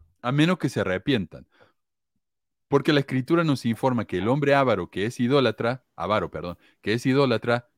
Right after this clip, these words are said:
no tiene parte en el reino de Dios".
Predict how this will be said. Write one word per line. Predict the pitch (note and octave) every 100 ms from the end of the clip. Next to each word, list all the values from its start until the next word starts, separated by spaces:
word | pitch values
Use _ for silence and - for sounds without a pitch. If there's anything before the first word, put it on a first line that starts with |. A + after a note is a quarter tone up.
| -
no | B2+ D#3 G#3+ G3+ _
tiene | E3 F3 D3
parte | - D3+ C#3+ - D3 C#3 _ _
en | F3
el | E3 A2+
reino | G2 C3 B2+ B2+ B2 - _
de | G#2 A2
Dios". | A#2 E2+